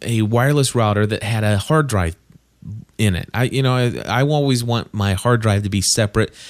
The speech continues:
because I know hard drives are gonna fail. That they just, ultimately they fail down the road. And I did not wanna tie in my wireless router because I figured my wireless router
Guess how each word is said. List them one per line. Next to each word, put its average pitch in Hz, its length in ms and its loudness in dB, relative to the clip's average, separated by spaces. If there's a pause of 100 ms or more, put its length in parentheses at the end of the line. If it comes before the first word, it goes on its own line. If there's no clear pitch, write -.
(140)
because 107 480 0
I 123 140 0
know 131 180 2
hard 117 240 2
drives 101 260 0
are 98 60 -4
gonna 95 180 -2
fail. - 400 -6 (520)
That 113 220 0
they 120 200 4
just, 110 340 -2
ultimately 117 600 0
they 107 160 4
fail 98 280 0
down 90 280 -2
the 82 80 -4
road. 80 340 -4
And 101 100 -6
I 107 80 -2
did 113 200 -2
not 123 320 2
wanna 113 200 2
tie 101 280 -4
in 92 260 0
my 85 260 0
wireless 92 600 0
router 120 340 0
because 117 260 -4
I 131 60 -2
figured 117 260 -2
my 104 120 2
wireless 101 560 0
router 117 340 2